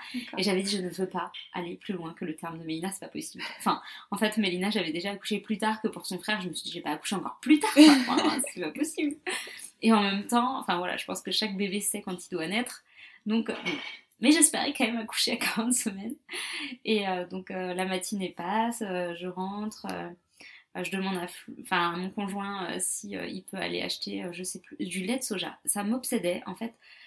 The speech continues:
Speaker 2: La sage-femme nous avait dit : « Oh, bah, ce serait cool si, euh, je peux avoir un peu de lait et de café pour le jour J, voilà. »
Speaker 1: Mhm.
Speaker 2: Donc, du coup, euh, moi, j'avais fini le matin même, en fait, la brique de lait de soja. Et j'avais dit : « Est-ce que tu peux en acheter ? J'ai, il nous faut du lait de soja. »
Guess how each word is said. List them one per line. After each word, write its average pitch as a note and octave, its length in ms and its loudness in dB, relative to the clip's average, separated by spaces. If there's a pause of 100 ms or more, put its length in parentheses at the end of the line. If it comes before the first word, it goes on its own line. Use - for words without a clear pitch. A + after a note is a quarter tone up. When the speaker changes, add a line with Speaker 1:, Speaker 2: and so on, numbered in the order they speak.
(200)
Speaker 2:
La G3+ 80 -2
sage-femme A#3 420 4
nous G#3 140 4
avait F3 180 0
dit : « F3+ 200 0
Oh, B3+ 40 0
bah, G#3+ 120 0
ce F#3 100 -6
serait F3+ 220 -4
cool G#3 200 -6
si, - 220 0
euh, F3+ 80 0
je F3+ 140 0
peux F#3 60 0
avoir F3 200 0
un F3+ 120 0
peu F#3 140 -6
de F#3 60 -4
lait G3 140 -2
et G3 60 -4
de - 40 -8
café G3 320 -4
pour F#3+ 220 -6
le F3+ 100 0
jour F3 220 -6
J, G3 240 -4
voilà. » F#3+ 400 -4
Speaker 1:
Mhm. G#3+ 320 -4
Speaker 2:
Donc, G3 160 -2
du F#3 100 -6
coup, G#3+ 320 -6
euh, F3 280 -2 (500)
moi, G3+ 120 -2
j'avais F#3+ 240 0
fini A#3 360 2
le G3+ 100 0
matin G3+ 340 -2
même, G#3+ 220 -2
en F#3+ 80 -8
fait, G3+ 240 -10
la E3+ 200 -6
brique F#3+ 340 -6
de F3 240 -6
lait F3+ 160 -4
de G#3+ 60 -10
soja. F3+ 440 -6
Et F#3+ 240 -8 (500)
j'avais F3 300 0
dit : « G3+ 240 0 (140)
Est-ce F#3 100 6
que - 100 0
tu - 140 -6
peux G3+ 80 -8
en F3 160 -4
acheter ? B3 380 -4
J'ai, - 220 -6
il G3 100 2
nous G3 80 0
faut A3 160 -4
du A3+ 140 -4
lait F#3 120 -4
de - 60 -4
soja. » - 220 4